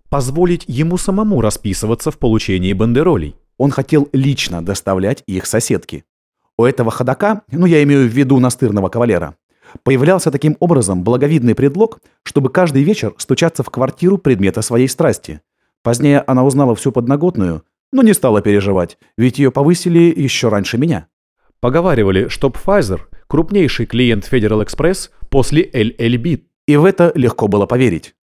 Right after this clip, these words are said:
Л Л Bean — компания по производству повседневной и спортивной мужской и женской одежды, спортивного и походного инвентаря. Распространяет свою продукцию по каталогам. Труднее было смириться с мыслью, что Брюс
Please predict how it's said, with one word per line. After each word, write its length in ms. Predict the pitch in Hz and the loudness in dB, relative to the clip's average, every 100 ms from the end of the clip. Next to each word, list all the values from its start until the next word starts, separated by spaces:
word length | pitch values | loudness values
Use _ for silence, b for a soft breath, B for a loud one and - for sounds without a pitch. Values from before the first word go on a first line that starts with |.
| _ _ - | _ _ -4
Л 200 | 120 165 - | 0 0 0
Л 120 | 180 | -2
Bean — 340 | 151 147 87 73 | 0 -2 -2 -4
компания 480 | - 101 101 120 165 | -6 -4 0 0 -2
по 100 | 156 | -4
производству 560 | - 107 101 117 - 107 | -2 0 0 0 -2 -4
повседневной 680 | - 95 104 87 92 95 143 | -6 -4 -6 -4 -4 -2 -4
и 120 | 143 | -6
спортивной 500 | - 101 - 110 123 | -6 -6 -4 -2 0
мужской 440 | 107 - - 113 | -2 -6 -4 -4
и 140 | - 110 | -2 -4
женской 400 | 92 85 - 92 | -4 -4 -4 -4
одежды, 440 | 85 80 85 147 - | -2 -4 -4 -8 -10
спортивного 580 | _ - 104 - 98 117 | _ -6 -4 -2 -2 -2
и 140 | 165 - | -2 -4
походного 480 | 113 101 92 98 | -6 -4 -6 -2
инвентаря. 720 | 110 - 101 104 110 151 87 - _ - | -4 -2 -2 -2 -2 -2 -4 -10 _ -6
Распространяет 680 | 107 - 117 127 127 117 107 | -6 -2 -2 0 2 2 0
свою 200 | 107 110 | 0 0
продукцию 500 | 104 110 131 - 151 | 0 -2 -2 -2 -2
по 160 | - | -2
каталогам. 540 | 123 123 107 90 82 82 _ _ _ _ _ _ _ _ _ - | -4 -2 0 0 -4 -8 _ _ _ _ _ _ _ _ _ -2
Труднее 400 | 127 117 151 139 | 0 2 2 4
было 220 | 139 135 | 4 2
смириться 500 | - 131 139 - 117 | 2 2 2 0 -4
с 100 | - | 0
мыслью, 540 | 135 170 - 95 80 - | 2 0 0 -2 -2 -10
что 240 | - 123 | -6 -2
Брюс 460 | 110 123 180 175 - | 0 0 0 -2 -10